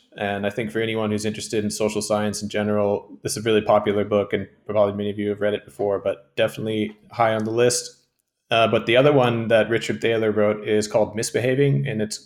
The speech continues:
the history of behavioral economics. And I think that's particularly interesting, I think, of course, if you're interested in behavioral economics, but also just to see how a research field evolves over time and how they come to ask the research questions that they do.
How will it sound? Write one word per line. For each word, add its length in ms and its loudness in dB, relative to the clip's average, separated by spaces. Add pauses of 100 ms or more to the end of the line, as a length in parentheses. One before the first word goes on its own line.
the 80 -4
history 360 0
of 120 0
behavioral 440 2
economics. 760 -4
And 80 0
I 40 2
think 200 -2
that's 220 4
particularly 560 0
interesting, 600 -2
I 640 -20
think, 120 -2
of 120 -6
course, 240 4
if 60 -8
you're 100 0
interested 300 -4
in 80 -2
behavioral 360 2
economics, 640 -2
but 240 2
also 320 4
just 200 -2
to 60 -4
see 240 -2
how 260 2
a 120 -2
research 680 -4
field 380 -4
evolves 680 -2 (120)
over 220 -4
time 340 0
and 140 -6
how 160 4
they 140 0
come 340 -2
to 180 0
ask 400 2 (440)
the 100 -4
research 380 -2
questions 440 2
that 200 2
they 100 2
do. 540 2